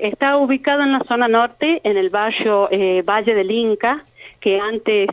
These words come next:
eh, era conocido como ciento sesenta Viviendas Norte, eh, techos azules y verdes lo denominaban, pero bueno, ahora tiene su, su nombre, este, y está ubicado entre las calles Brasil,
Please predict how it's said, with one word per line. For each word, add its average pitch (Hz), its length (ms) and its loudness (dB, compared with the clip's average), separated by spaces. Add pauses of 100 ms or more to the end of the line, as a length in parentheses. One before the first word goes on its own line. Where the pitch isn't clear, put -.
eh, 180 320 0
era 202 200 0
conocido 196 540 -2
como 185 200 -2
ciento 208 340 -2
sesenta 196 420 -2
Viviendas 190 460 -2
Norte, 208 640 -2 (400)
eh, 175 160 2
techos 185 380 -4
azules 196 420 -4
y 190 60 0
verdes 190 320 0
lo 175 140 0
denominaban, 185 680 0 (420)
pero 180 140 0
bueno, 185 240 2
ahora 185 280 0
tiene 180 220 2
su, 170 500 -8 (280)
su - 160 -2
nombre, 196 500 0 (320)
este, 170 640 0
y 190 160 -2
está 285 240 0
ubicado 277 380 0
entre 254 180 -2
las 214 160 -4
calles 220 300 2
Brasil, 214 580 0